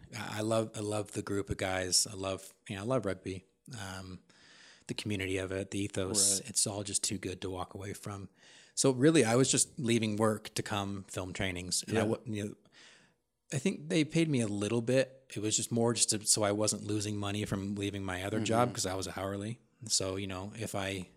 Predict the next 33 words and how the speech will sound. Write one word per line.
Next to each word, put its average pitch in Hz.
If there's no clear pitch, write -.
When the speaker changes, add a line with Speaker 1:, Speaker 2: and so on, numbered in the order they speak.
Speaker 1:
left 107
early 101
there, 95
it 92
was 95
basically 95
they'd, 90
they'd 98
give 92
me, 92
like, 92
thirty 92
bucks 95
to -
cover 92
what 101
I 92
missed. 95
So -
I, 98
you 101
know, 92
wasn't 120
making 107
any 98
money 98
doing 98
it, 98
but 98
it 95
was 92
just -
to, -